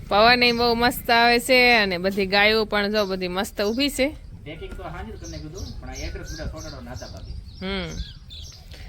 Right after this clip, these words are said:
Speaker 1: ને આજે કેમ શનિવાર, અલા, શનિવારના દિવસે વારો આવ્યો?
Speaker 2: બે દિવસ વરસાદ હતો એટલે કાંઈ દેવા જવાય નહીં ને કાંઈ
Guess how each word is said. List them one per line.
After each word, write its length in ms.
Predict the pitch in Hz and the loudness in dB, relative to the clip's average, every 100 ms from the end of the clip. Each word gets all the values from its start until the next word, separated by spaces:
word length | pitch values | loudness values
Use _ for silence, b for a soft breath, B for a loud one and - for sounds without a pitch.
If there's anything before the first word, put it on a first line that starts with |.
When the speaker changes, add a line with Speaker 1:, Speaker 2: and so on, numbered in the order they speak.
| B - | B -6
Speaker 1:
ને 100 | 175 | 2
આજે 320 | 175 214 247 | 2 4 2
કેમ 280 | 220 254 226 | 2 -2 -2
શનિવાર, 560 | - 226 240 240 214 202 | -4 0 4 4 4 4
અલા, 260 | 196 180 | 2 0
શનિવારના 680 | 170 226 269 262 254 247 208 | 0 0 2 4 4 2 -2
દિવસે 340 | 202 254 226 | -2 -2 -2
વારો 220 | 180 185 | 2 2
આવ્યો? 240 | 175 175 180 - - - - - - - - - | 2 -2 -4 -10 -14 -14 -12 -14 -16 -12 -12 -12
Speaker 2:
બે 240 | - 151 311 | -12 -14 -12
દિવસ 300 | - 311 - | -10 -10 -12
વરસાદ 320 | 262 - 156 | -14 -12 -14
હતો 200 | 156 180 - - - - - - - - - | -12 -14 -14 -16 -18 -18 -14 -14 -14 -14 -18
એટલે 160 | 113 135 | -14 -14
કાંઈ 200 | 127 123 | -14 -14
દેવા 260 | 131 139 131 | -12 -12 -12
જવાય 240 | 135 147 | -14 -14
નહીં 320 | 147 151 143 | -16 -16 -16
ને 160 | 131 123 | -14 -12
કાંઈ 280 | 123 123 | -12 -10